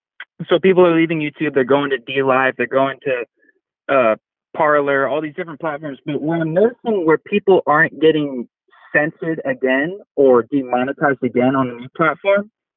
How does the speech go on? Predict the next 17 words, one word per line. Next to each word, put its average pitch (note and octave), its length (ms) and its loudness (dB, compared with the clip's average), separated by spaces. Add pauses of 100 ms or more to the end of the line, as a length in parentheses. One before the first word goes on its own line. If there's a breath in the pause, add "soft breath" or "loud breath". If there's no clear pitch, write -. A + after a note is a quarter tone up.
(140)
is D3 180 4
if E3+ 180 2
it's D3 140 2 (520)
a C#3+ 100 2
blockchain C3 1000 -2
platform, G#2+ 760 -4 (160)
like, C3 320 0 (380)
uh, A2+ 460 0 (340)
I B2 100 -4
guess D3 200 0 (120)
LBRY E3+ 920 0 (140)
is G#3+ 160 2 (140)
decentralized, B3 800 0
I'm D#3 140 0
not E3 160 0 (100)
sure, F#3 220 -2 (420)
or C3 200 2